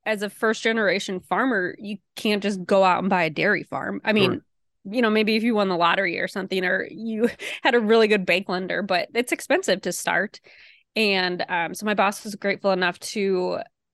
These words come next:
Speaker 1: uh, offer me a full-time job on the farm. Um, I started raising all the calves on the farm. They had previously been sent to another farm to raise. So I took over the calf program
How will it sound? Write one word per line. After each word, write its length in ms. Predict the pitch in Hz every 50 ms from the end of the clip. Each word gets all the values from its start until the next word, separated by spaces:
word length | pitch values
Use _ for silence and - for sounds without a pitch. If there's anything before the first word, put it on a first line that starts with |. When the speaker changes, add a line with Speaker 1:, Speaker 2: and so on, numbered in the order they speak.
| _ _ -
Speaker 1:
uh, 440 | - - 165 170 - - - - - - - _ _ -
offer 280 | - 208 208 - 214 202
me 340 | 208 202 196 190 180 175 -
a 80 | - -
full-time 400 | - 240 247 - 233 214 202 202
job 220 | - 170 175 175
on 80 | 175 180
the 60 | 180
farm. 440 | - - 185 170 165 170 175 180 - _ - - - - _ _ _ _ _
Um, 340 | - 180 165 165 170 165 - -
I 60 | 208
started 360 | 202 - 233 220 220 208 185
raising 260 | 175 190 185 175 175 175
all 120 | 170 170
the 60 | -
calves 340 | - - 175 175 175 180 185
on 80 | 180 180
the 80 | 185
farm. 240 | - 175 175 175 175
They 80 | 175 165
had 120 | 160 -
previously 480 | - - 180 156 175 - - 175 170 170
been 460 | 170 - 170 170 165 160 156 151 - - _ _ -
sent 300 | - - 220 175 170 -
to 80 | - 190
another 240 | 175 170 - 165 -
farm 260 | - - - 180 180
to 140 | - 175 165
raise. 380 | 165 170 170 170 175 170 -
So 420 | - - 190 180 175 175 165 - - - _ _ _ _ _ _ _ _ _ _ _ _ - -
I 120 | - 226 208
took 160 | 254 240 240
over 160 | 247 233 240
the 80 | 226 208
calf 300 | - 214 208 196 196 -
program 580 | - 214 196 190 208 208 196 202 214 214 220